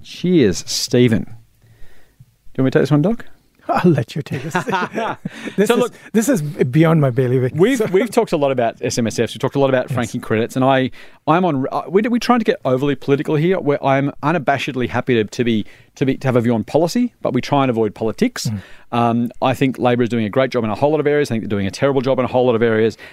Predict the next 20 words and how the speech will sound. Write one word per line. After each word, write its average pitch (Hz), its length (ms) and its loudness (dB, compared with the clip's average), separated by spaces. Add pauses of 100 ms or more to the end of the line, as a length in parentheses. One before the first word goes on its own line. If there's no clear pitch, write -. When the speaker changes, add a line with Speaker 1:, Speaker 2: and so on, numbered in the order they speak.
(100)
Speaker 1:
And 117 80 0
this 143 120 2
is 147 120 -2
one 127 160 2
of 107 80 -2
the 110 80 -6
latter. 123 340 2 (400)
Um, 117 180 -2
this 165 160 -4
policy 156 400 -2
is 113 80 -8
just - 160 -12
a - 40 -20
horrible, 123 460 -2
horrible, 110 420 0
horrible 117 420 -2
policy 123 420 0
where 113 240 0
they 113 160 0
are 110 260 0